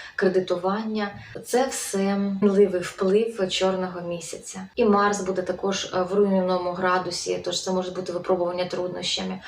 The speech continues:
А ви проявляєте дипломатичність по Венері, не поспішайте, перевіряйте все уважно, і вам допоможуть, е, у цьому Юпітер, а, та Уран. Біля Юпітера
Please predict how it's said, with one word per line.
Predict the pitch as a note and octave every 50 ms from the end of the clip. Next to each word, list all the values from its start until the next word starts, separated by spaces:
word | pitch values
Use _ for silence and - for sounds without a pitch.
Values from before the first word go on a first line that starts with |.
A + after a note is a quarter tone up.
| - - - - -
А | - G3
ви | F#3+ G3 G3+
проявляєте | G3 - F#3 F3+ F3+ F#3+ F#3 F3+ - F3+
дипломатичність | F3+ F3+ F3+ - F#3 F3+ F3+ F3+ F3+ F3 - - - F3 F3+ - -
по | F#3 F#3
Венері, | F3+ F3+ E3+ F3 F3+ G3 G#3 G#3+ G#3
не | G3 G3+ G3
поспішайте, | F#3+ F3+ F3+ - - F3+ - - - F3+ F#3 G#3 G#3 G#3 A3 A3 - - - - -
перевіряйте | - A#3 A#3 A3+ G#3 F#3+ F#3 F#3 F#3 F#3+ F#3+ - F3
все | - - - F3
уважно, | E3+ E3+ E3 F3+ G3+ A#3 A3 G3+ G3 F#3 F#3 - - - -
і | F#3+
вам | G3+ A3 A3 G#3+
допоможуть, | G#3 G#3 - G3 G3 G3 G#3 A#3+ A#3+ A#3 G3 - - - - - - - - - -
е, | F3+
у | F3+ F3
цьому | F3 - - F#3+ F#3 F3+ F3 F3 E3 E3 E3 - - _ _ _ _ _ _ -
Юпітер, | - F#3+ G3 F#3+ F#3+ - G3 G#3 A3+ - - F#3+ - - - - _
а, | - F3
та | F3+ F3 - F#3+ F#3+ G3 F#3+ F#3+ - - -
Уран. | G3 F#3+ F#3+ F#3+ F#3 F3 E3+ E3+ - - - - _ -
Біля | F#3 F#3+ G3
Юпітера | G3 F#3+ F#3+ F#3+ - A3+ A3 - F#3+ F#3 F3 F3